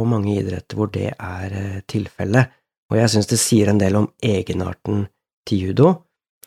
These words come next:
I judo er det altså helt sentralt at treningsutstyret du bruker ikke hindrer andre, altså konkurrentene, motstanderne, treningspartnerne dine, i å utføre sine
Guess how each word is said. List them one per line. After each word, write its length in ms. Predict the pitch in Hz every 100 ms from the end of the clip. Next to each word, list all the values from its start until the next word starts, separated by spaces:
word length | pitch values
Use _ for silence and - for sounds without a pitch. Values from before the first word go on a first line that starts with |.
| _ _ _ _ _ -
I 80 | 104
judo 160 | 92 117
er 160 | 104
det 80 | 104
altså 240 | 98 -
helt 160 | 107 90
sentralt 640 | - 113 - 110 123 135
at 220 | 117 - - -
treningsutstyret 1080 | 123 117 98 98 98 - - - 104 110 98
du 240 | 107 131
bruker 560 | 131 127 104 - 151 139 _ _ _ -
ikke 320 | 127 - 113
hindrer 400 | 117 95 95 104 -
andre, 580 | 113 101 87 90 147
altså 160 | 107 104
konkurrentene, 720 | - 101 107 98 95 - 104
motstanderne, 600 | 107 101 - 98 98 101
treningspartnerne 760 | 101 104 98 - 98 - 101 98
dine, 320 | 101 151 165 - _ _ _ 110
i 40 |
å 60 | 110
utføre 480 | 98 - - 98
sine 460 | 101 110 92 95 92